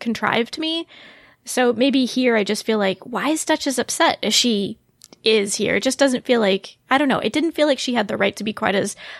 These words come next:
upset with him as she was, given that it's not like she hasn't hidden things from him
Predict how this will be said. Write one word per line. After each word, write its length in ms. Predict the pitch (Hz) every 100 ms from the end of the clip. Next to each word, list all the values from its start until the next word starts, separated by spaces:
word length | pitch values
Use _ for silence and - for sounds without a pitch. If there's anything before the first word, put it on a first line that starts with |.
| -
upset 320 | 247 - 220
with 120 | 247
him 120 | 226
as 120 | 220
she 120 | - 226
was, 400 | 220 214 208 202
given 380 | 214 226 226
that 220 | 208 143 - - -
it's 180 | 277 269
not 140 | 302 277
like 160 | 269
she 220 | - -
hasn't 340 | 262 226 214 220
hidden 320 | 220 226 226
things 280 | 214 220 220
from 200 | 214 220
him 420 | 208 196 208 208